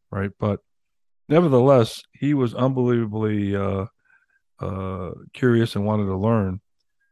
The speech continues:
more and more about what we were doing at eighty-nine years old. So all you guys out there who get these certifications,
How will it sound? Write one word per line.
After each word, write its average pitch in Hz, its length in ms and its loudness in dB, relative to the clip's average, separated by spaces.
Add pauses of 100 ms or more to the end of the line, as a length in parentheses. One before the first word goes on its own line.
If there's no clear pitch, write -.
(120)
more 110 200 2
and 104 100 2
more 107 160 2
about 92 200 0
what 95 140 -2
we 95 60 -2
were 101 100 -2
doing 101 260 0
at 92 160 -6
eighty-nine 113 400 -2
years 95 200 -4
old. 90 240 -6
So 98 160 -2
all 127 240 2
you 123 120 4
guys 113 220 0
out 107 140 -2
there 104 140 -4
who 101 120 -2
get 101 160 -2
these 101 160 -8
certifications, 127 840 -4